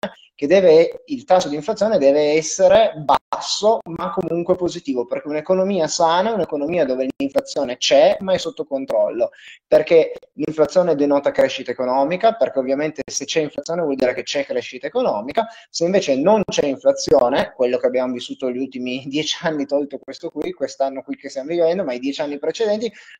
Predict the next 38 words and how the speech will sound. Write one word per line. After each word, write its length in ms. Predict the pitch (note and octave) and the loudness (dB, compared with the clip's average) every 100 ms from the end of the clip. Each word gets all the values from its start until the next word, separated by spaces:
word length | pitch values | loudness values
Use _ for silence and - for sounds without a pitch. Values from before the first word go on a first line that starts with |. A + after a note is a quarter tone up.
| - | -4
abbiamo 360 | - C#3 E3 | -2 -2 -6
invece 280 | D3+ D#3+ F3 | -4 -4 -4
vissuto 360 | F3 G3+ F#3 G3+ | -6 -4 -6 -4
in 120 | E3 | -4
un 200 | D3+ D#3+ | -4 -4
momento 580 | D#3+ F3+ E3+ F3 F#3 F#3 | -2 0 0 -2 -2 -4
storico 560 | - F#3 E3+ G3 - | 0 2 4 2 0
dove 280 | F3+ C#3+ D#3+ | 2 4 4
le 100 | D3 | 2
banche 280 | C#3 E3+ E3 | 0 -6 -6
centrali 420 | - F3+ E3 F#3 | -8 -4 -2 -2
facevano 420 | G3 F#3+ F3+ E3 C#3+ | -4 -2 -2 -2 -6
di 140 | F3 | -6
tutto 400 | F#3 F#3+ - G#3+ | -8 -8 -6 -2
per 160 | F#3 C3+ | 0 0
creare 380 | D3+ D#3 D#3+ | 0 0 0
inflazione, 680 | C#3+ - - - E3 D#3 A3 - _ _ _ _ - | -4 -8 -10 -8 -4 -2 -4 -6 _ _ _ _ -4
ma 140 | D#3 | 0
perché 320 | F#3 F#3 G3+ | 0 0 -2
scarseggiava 800 | G3+ D#3+ C#3+ F#3 D#3 C#3+ D3 E3+ | -2 -2 -2 -2 0 0 0 -4
quella 280 | C#3 C3+ - | -2 -4 -2
che 120 | C#3+ | 0
era 180 | C#3 D3+ | 2 2
la 100 | C#3 | -2
materia 340 | B2 D3 C3 | -4 -4 -2
base, 300 | C3+ D3 C3 | 0 0 -2
cioè 240 | - C3 D#3+ | -4 -2 0
la 120 | - | -2
crescita 420 | C3+ D3+ E3 C#3 | -2 -2 -6 -12
economica. 680 | B2 A#2+ B2 D3 B2 A2+ A2 _ _ _ | -10 -8 -8 -10 -10 -8 -10 _ _ _
In 140 | - D3+ | -6 0
Europa 840 | D#3 E3 F#3 - G#3+ - - _ _ _ _ _ | 2 2 0 -2 -2 -4 -8 _ _ _ _ _
questo 400 | _ C#3+ D3 D#3+ D3 | _ -8 -4 0 2
era 160 | C3+ | 4
forse 280 | C#3 C#3 C#3+ | 2 -2 -4
molto 320 | B2+ C#3+ D3+ | -4 -4 -6
più 120 | D3 | -10
sentito 640 | B2+ B2 A#2+ C3+ C#3 D3 | -14 -12 -8 -6 0 0